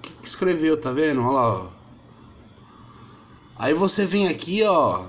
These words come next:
novo tópico. Aí você escreve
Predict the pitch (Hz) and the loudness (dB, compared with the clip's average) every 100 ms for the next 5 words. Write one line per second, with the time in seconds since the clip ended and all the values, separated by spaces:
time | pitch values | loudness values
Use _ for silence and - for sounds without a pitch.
0 | 101 135 180 190 202 185 156 127 117 113 | -4 2 2 2 0 2 2 2 -2 -4
1 | 87 80 - - - _ _ - _ _ | -10 -12 -20 -20 -20 _ _ -20 _ _
2 | _ - _ - - _ - - - - | _ -20 _ -20 -20 _ -20 -20 -20 -20
3 | - - - 120 147 180 - 147 127 113 | -20 -18 -6 -2 0 0 2 0 2 0
4 | 104 | -2